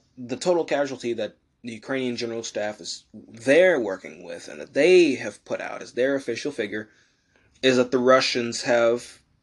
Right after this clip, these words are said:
a-, after this past week, have suffered a loss of one hundred and thirty-three thousand soldiers. Uh,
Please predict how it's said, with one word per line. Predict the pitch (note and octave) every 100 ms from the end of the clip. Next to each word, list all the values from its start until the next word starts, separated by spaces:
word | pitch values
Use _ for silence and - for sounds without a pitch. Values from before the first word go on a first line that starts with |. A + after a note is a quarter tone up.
| _
a-, | B2+
after | B2+ B2+ B2+ C#3
this | D3+
past | D3+ D3+ D#3 -
week, | A#2+ A2+ _
have | C3
suffered | A#2+ B2+ A2+ A#2 G#2+ _ _ _ -
a |
loss | A#2+ A2+ A#2 A2+
of | A2 -
one | - B2+ C3+
hundred | C#3 C3+ C3
and | A2
thirty-three | C3 C3 B2+ B2+
thousand | A#2+ A#2+ A#2+ A#2 A2 G#2
soldiers. | - G2+ - - - _ _ _ _ _ _ _ _ _ _ _ _ _ _ _ _ _ _ _
Uh, | A2 A2 G2+ F2 - -